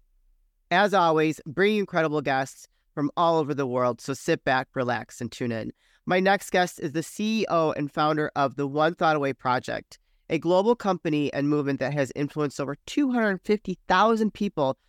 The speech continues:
to transform their lives, and author of the international best-selling book,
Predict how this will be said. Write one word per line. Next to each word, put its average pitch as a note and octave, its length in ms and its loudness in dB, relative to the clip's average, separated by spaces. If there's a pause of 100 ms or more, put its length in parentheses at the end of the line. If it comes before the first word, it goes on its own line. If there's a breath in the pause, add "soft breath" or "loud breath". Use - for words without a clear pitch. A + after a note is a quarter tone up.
(140)
to D#3 80 -6
transform E3 520 0
their D3 140 2
lives, D#3+ 640 0
and C3+ 140 -4 (100)
author G#3 480 2
of D#3 140 2
the D3 200 -4
international F#3+ 600 0
best-selling C#3 560 -2
book, C3 320 -4